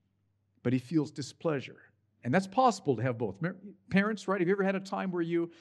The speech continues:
you were displeased at what your child did, but, oh, you loved them, right? Those go together. And they go together in, in our Father's heart as well. So God is angry, displeased,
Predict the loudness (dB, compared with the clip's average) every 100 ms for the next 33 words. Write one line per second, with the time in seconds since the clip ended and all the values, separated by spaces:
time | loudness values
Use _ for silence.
0 | -20 _ 4 4 6 4 2 0 2 2
1 | 4 4 4 -2 -4 0 2 2 0 -4
2 | -2 0 0 0 -2 4 4 4 -8 -12
3 | -14 _ _ _ _ _ 4 8 8 6
4 | -2 2 6 10 10 8 2 0 -4 -8
5 | _ _ _ _ _ _ _ -2 2 2
6 | 2 2 0 -2 -4 -8 -10 -8 -6 -2
7 | -2 -2 -6 -8 -18 _ -12 -10 -12 -14
8 | -10 -10 -12 _ _ _ _ _ _ _
9 | _ _ _ _ _ _ _ _ _ _
10 | _ _ _ _ -14 -4 -2 -2 -4 -8
11 | -8 -4 -4 -4 -8 _ _ _ _ _
12 | -12 -12 -12 -6 -6 -6 -10